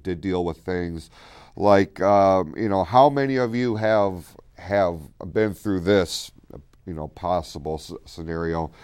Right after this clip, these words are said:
You're getting ready to marry the love of your life, and the, the girl's, eh, you know, if you're a dude, the girl's dad will pull you aside and threaten your life with,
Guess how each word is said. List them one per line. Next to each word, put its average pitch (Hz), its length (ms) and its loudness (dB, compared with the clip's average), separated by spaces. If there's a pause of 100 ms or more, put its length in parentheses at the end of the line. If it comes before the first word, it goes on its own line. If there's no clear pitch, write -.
(240)
You're 127 140 0
getting 156 300 2
ready 123 320 2
to 113 180 -10
marry 107 500 2
the 90 200 -4
love 98 360 0
of 92 240 -4
your 85 160 -4
life, 85 640 -6 (380)
and 85 640 -10
the, 82 720 -8 (640)
the 78 240 -12
girl's, 95 720 0 (580)
eh, 87 240 -4
you 90 100 -6
know, 78 120 -4
if 76 140 -12
you're 76 140 -6
a 76 60 -10
dude, 82 460 -2
the 76 80 -8
girl's 87 440 -2
dad 92 440 -2
will 80 200 -6
pull 95 340 -6
you 87 220 -8
aside 92 640 -2
and 82 300 -10
threaten 101 680 -4
your 92 160 -4
life 98 520 -2
with, 87 520 -8